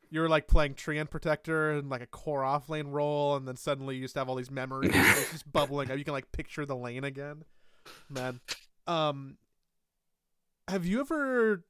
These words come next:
Speaker 1: like, gone back and just scrubbed old social media posts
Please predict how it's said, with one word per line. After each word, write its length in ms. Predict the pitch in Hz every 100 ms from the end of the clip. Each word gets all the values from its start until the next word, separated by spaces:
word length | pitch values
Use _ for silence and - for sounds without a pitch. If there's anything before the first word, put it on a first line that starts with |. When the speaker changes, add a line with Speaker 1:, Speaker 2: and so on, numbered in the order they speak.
| 170
Speaker 1:
like, 340 | 165 160 151
gone 260 | 147 143 143
back 320 | 131 131 135
and 140 | 139
just 400 | 135 135 - - _ _ _
scrubbed 760 | - - - - 135 131 131 139
old 260 | 131 131
social 320 | - 135 - 127
media 300 | 123 127 131
posts 540 | 139 147 - -